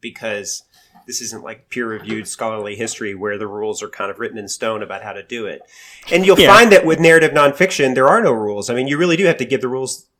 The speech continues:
Speaker 1: give yourself the rules, right? I mean, there are people out there, like, you know, people like Ben Mezrich who write,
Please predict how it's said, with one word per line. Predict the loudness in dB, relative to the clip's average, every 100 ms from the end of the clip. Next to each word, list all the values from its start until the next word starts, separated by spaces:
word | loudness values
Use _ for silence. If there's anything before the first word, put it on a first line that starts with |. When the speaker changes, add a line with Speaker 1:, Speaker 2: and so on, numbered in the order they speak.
| _ _
Speaker 1:
give | -6 -4
yourself | -4 -2 -2 -4
the | -6
rules, | -4 -6 -6
right? | -4 -4 -2
I |
mean, | 0 2
there | 2
are |
people | 2 -2 2
out | 2 0
there, | -2 0 -2 -8 _ _ _
like, | -6 -6 -2
you | 0
know, | 0
people | -2 -2 0
like | 0 0
Ben | -2 0
Mezrich | -4 -4 -10 -10
who | -10 -6
write, | -4 -4 -8